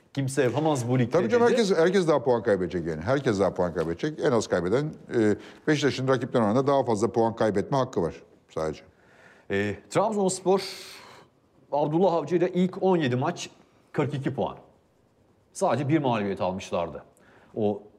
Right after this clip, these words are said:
Speaker 1: seride. Son sekiz maç iki galibiyet, dört beraber, iki mağlubiyet.
Speaker 2: Evet.
Speaker 1: Çaykur Rizespor maçını izleyebildiniz mi?
Speaker 2: İzledim.
Speaker 1: Ee, on kişi kaldıktan sonra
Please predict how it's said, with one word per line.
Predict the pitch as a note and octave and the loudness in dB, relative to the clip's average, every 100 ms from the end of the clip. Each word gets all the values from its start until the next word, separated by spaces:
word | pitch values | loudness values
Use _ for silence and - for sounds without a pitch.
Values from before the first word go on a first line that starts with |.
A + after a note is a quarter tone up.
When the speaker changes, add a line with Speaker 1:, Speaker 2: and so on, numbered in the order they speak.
| - | -14
Speaker 1:
seride. | - F#2 E2+ C#3+ | -6 -4 -2 -2
Son | F3 E3+ F3+ | -2 -2 0
sekiz | E3 - G#3+ | -2 -2 -2
maç | F3 F#3 F#3 | -2 -2 -2
iki | G#3 | 0
galibiyet, | F3+ D3 A2 G2 F#2 F#3 | 2 4 2 0 -4 2
dört | G3 G3 - | 2 2 0
beraber, | A2+ G#2+ G2 C3 C3 | 0 0 0 -4 -6
iki | B2 A#2 | -6 -4
mağlubiyet. | F2 D#2+ D#2 D2+ - G#2 | -2 -4 -8 -10 -10 -2
Speaker 2:
Evet. | G2+ - - | -2 -4 0
Speaker 1:
Çaykur | E3+ F3+ A3 | 0 2 -2
Rizespor | G#3 G3 F#3+ F#3 | 0 0 0 -2
maçını | F3+ F3+ | -2 -2
izleyebildiniz | D#3+ F3+ F#3+ G3 A2+ | 0 0 0 -4 -6
mi? | C3 - - | -10 -10 -2
Speaker 2:
İzledim. | G2+ F2+ - - _ _ _ - - - - _ _ A2+ | 0 0 -2 -16 _ _ _ -20 -20 -20 -20 _ _ -4
Speaker 1:
Ee, | G#2+ A2 A#2+ - | -2 -2 -4 0
on | G3+ A#3 | 0 0
kişi | F#3 G#3 | -2 -2
kaldıktan | D#3+ C#3+ E3 E3+ G#3+ G#3 | 0 0 0 -2 -2 -2
sonra | D3+ A#2 F3+ | -2 0 0